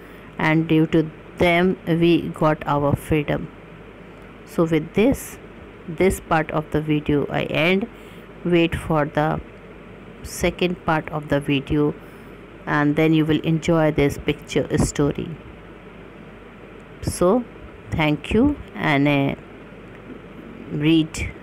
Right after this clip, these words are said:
read and listen to our video. Please, children, please don't, without reading, your English will be very weak. So love English,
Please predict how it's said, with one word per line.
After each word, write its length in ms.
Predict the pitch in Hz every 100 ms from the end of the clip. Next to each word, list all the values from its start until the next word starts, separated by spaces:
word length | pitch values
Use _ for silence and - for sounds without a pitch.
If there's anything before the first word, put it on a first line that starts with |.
| 175
read 500 | 160 180 190 185 -
and 180 | 156 147
listen 340 | 151 - 151
to 140 | 156
our 120 | 147 143
video. 580 | 156 156 170 165 165 - - - - - - - - - - - - - - -
Please, 360 | 170 170 - -
children, 320 | 156 156 147
please 640 | - 160 - - - - - - - - - - - - 151
don't, 320 | 165 170 175 - - - - - - - - - - - - 175
without 480 | 175 170 185 190 170
reading, 560 | 170 180 180 160 156 - - - - -
your 140 | 170
English 500 | 165 165 175 165 -
will 200 | 165 156
be 400 | 156 156 139 - - - - 151
very 380 | 156 156 151
weak. 360 | 147 160 196 214 - - - - -
So 180 | - 175
love 460 | 156 151 160 175 185
English, 720 | 170 180 175 170 - -